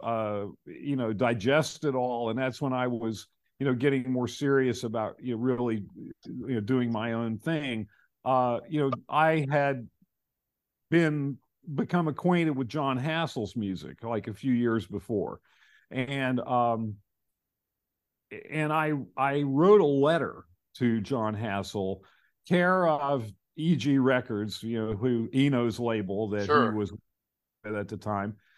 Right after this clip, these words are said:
Speaker 1: and, uh, you know, saying, "Hey, I'm this guy, I've got this thing called the Mutant Trumpet, and I'm really into what you do, blah, blah, blah." You know, firing an arrow out into the air, you know, I mean, that's something I tell my students, you know, fire arrows out in the air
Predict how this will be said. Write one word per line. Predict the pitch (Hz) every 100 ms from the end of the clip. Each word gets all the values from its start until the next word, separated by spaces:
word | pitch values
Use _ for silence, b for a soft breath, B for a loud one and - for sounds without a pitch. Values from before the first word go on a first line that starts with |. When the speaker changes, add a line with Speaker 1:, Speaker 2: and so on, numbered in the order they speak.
| _ _ _
Speaker 1:
and, | 147 156 147 143 -
uh, | 139 135 131 131
you | -
know, | 139 123 123
saying, | - 156 143 139
"Hey, | 127 160 156 147
I'm | 131 131 135 131 - _ _
this | 117 131 -
guy, | 147 147 143
I've | 139 131
got | 139
this | 135 127
thing | - 139 131
called | 143 135 127
the |
Mutant | 131 139 127 117
Trumpet, | 160 147 139 139 135
and | 123 117
I'm | 117
really | 123 123 120
into | 131 120
what | 127 127 113
you | 120
do, | 117 131 127
blah, | 113 113
blah, | 113
blah." | 110 131 117 b _ _ _
You | 151 180
know, | 113 104 - -
firing | 202 240 214
an | 170
arrow | 175 175 160 127
out | 127 120
into | 120 127
the | 117 120
air, | 113 82 90
you | 117
know, | 117
I | 139
mean, | 143
that's | 156 151
something | 185 165 143
I | 127
tell | 151 143
my | 123
students, | 113 - 143 127 101 101
you | 127
know, | 120 117
fire | - 165 165
arrows | 151 147 143 123 107
out | 117
in | 113
the | 113 104
air | 107 92